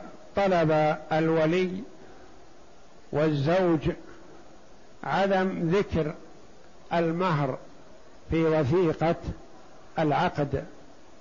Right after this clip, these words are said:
فهل يستجاب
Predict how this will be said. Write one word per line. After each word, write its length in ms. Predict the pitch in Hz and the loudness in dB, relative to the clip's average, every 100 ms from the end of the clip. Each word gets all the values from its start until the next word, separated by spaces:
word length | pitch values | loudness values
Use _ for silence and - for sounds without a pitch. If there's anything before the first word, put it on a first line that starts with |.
| - - - - - - - | -18 -18 -18 -18 -18 -8 0
فهل 560 | 170 170 196 190 175 - - - - | 4 4 4 4 0 -4 -14 -16 -4
يستجاب 880 | 156 160 - 165 156 160 175 165 | 2 2 2 0 4 4 6 4